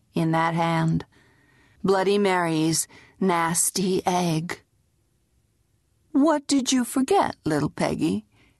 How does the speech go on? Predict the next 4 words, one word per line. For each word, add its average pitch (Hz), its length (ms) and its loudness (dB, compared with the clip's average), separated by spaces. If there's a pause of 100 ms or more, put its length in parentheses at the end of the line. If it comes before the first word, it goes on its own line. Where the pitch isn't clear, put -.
(180)
asked 170 320 -2
Papa, 160 420 -2 (520)
talking 165 380 0
soft. 165 600 -4